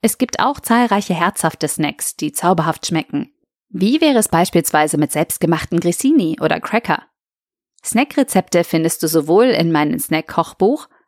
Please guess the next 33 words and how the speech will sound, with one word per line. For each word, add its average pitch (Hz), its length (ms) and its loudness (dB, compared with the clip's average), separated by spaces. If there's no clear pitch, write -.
als 277 240 -2
auch - 160 -2
in 190 100 2
meinem 156 240 2
ersten 151 400 -4
Kochbuch. - 580 -8
Möchtest 165 420 0
du 165 40 2
eine 151 200 2
Leseprobe? 165 760 0
Dann 208 200 2
schreibe 180 320 0
mir 156 140 2
gerne 190 260 2
über 160 140 2
Instagram 170 480 0
eine 156 200 0
Nachricht. 156 520 -6
Auch 269 200 0
auf - 160 0
meinem 165 240 2
Instagram-Account 175 880 0
teile 220 280 0
ich - 160 -4
regelmäßig 165 640 0
neue 165 320 2
Rezepte, - 560 -2
darunter 180 480 0
auch - 140 -2
leckere 180 500 0
und - 200 -2
einfache 175 360 -2
Snacks. - 460 -6